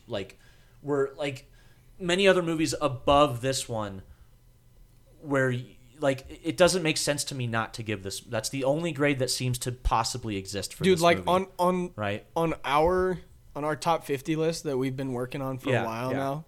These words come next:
Speaker 2: you'd have to, like, crack into, like, the top seven or eight for me to speak
Speaker 1: Yeah.
Speaker 2: as highly about a film as I do about
Speaker 1: As
Speaker 2: this
Speaker 1: you
Speaker 2: one.
Speaker 1: do about this one, yeah.
Speaker 2: Like,
Speaker 1: I
Speaker 2: there are,
Speaker 1: think
Speaker 2: there are not many films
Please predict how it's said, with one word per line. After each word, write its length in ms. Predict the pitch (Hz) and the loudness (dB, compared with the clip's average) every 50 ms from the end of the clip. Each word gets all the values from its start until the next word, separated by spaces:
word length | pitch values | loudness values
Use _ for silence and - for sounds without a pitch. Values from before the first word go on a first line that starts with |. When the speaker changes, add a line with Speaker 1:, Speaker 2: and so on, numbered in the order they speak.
| - - - - - | -18 -20 -20 -20 -8
Speaker 2:
you'd 180 | - 160 175 175 | -2 0 2 4
have 220 | 170 175 170 160 | 4 4 2 2
to, 80 | - 175 | 2 2
like, 320 | 165 156 156 135 - - - _ _ _ - - - - - - - - - - - - | 2 2 2 0 -4 -10 -20 _ _ _ -20 -20 -20 -20 -20 -20 -20 -20 -20 -20 -20 -14
crack 340 | - - 165 131 131 127 - | -4 0 0 0 0 0 -2
into, 480 | 151 139 139 131 - 143 135 135 131 131 | -4 -4 -4 -4 -4 -4 -4 -2 -4 -4
like, 220 | 127 135 127 127 131 131 - - - - - - - - - - - - - - | -4 -4 -6 -6 -8 -10 -14 -20 -20 -20 -20 -20 -20 -20 -20 -20 -20 -20 -12 -12
the 80 | 139 131 | -10 -6
top 260 | - 151 135 127 - | -2 0 0 0 0
seven 340 | - - 147 135 131 131 131 | -2 -2 -2 -2 -2 -4 -4
or 120 | 127 120 | -4 -4
eight 240 | 117 120 139 - - - - - - | -4 -4 -6 -6 -8 -16 -20 -20 -16
for 140 | - - 170 151 | -6 -2 -2 0
me 180 | 151 151 147 | 0 0 0
to 280 | 143 135 127 127 127 131 - - | 2 2 2 2 0 -4 -10 -10
speak 360 | - - 135 139 135 170 - | -8 -8 -6 -4 -2 -2 0
Speaker 1:
Yeah. 100 | 113 107 170 | 2 4 4
Speaker 2:
as 120 | 160 156 131 | 4 4 0
highly 460 | 123 - - 135 143 147 151 160 160 | 0 0 2 2 2 2 2 2 2
about 260 | 151 139 139 139 139 | 2 2 2 0 0
a 60 | 131 123 | 0 -2
film 300 | - 135 131 135 143 139 | -4 -4 -4 -4 -4 -4
as 120 | 127 123 | -4 -4
I 80 | 123 123 | -4 -6
do 160 | 120 117 120 | -6 -6 -8
about 200 | 117 113 117 110 | -6 -6 -4 -4
Speaker 1:
As 120 | 113 110 104 | -4 -4 -4
Speaker 2:
this 120 | 101 - | -6 -8
Speaker 1:
you 60 | - 113 | -8 -8
Speaker 2:
one. 80 | 98 | -6
Speaker 1:
do 100 | 104 101 | -4 -4
about 180 | 98 98 98 - | -4 -4 -4 -6
this 220 | - 95 - - | -8 -10 -10 -10
one, 160 | 98 95 98 95 - - - | -10 -10 -12 -14 -16 -12 -10
yeah. 180 | 104 95 95 - - - - - - - - - - | -10 -10 -10 -12 -16 -20 -20 -20 -20 -20 -20 -10 0
Speaker 2:
Like, 160 | 151 156 156 | 2 4 4
Speaker 1:
I 80 | 131 151 | 6 8
Speaker 2:
there 140 | 180 180 | 8 8
are, 120 | 180 175 - | 8 8 8
Speaker 1:
think 100 | - 160 | 6 4
Speaker 2:
there 140 | 170 185 185 | 4 6 6
are 40 | 175 | 6
not 320 | 165 160 156 165 180 175 | 4 2 4 4 2 2
many 260 | 180 175 180 185 180 170 | 2 2 2 4 2 2
films 440 | - - 170 165 170 165 151 - | 2 2 2 4 4 2 0 -4